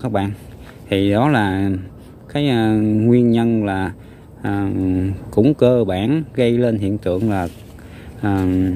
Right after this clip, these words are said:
cong mớp trái mít do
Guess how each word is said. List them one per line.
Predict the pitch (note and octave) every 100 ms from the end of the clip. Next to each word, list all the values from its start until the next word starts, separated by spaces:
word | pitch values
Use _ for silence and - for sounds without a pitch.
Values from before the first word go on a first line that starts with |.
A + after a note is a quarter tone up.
| F#2 - - - - - - - - - -
cong | A#2+ B2 A#2 G#2
mớp | B2+ C3+ D3
trái | D3
mít | D#3 E3 - -
do | A#2 A2 G#2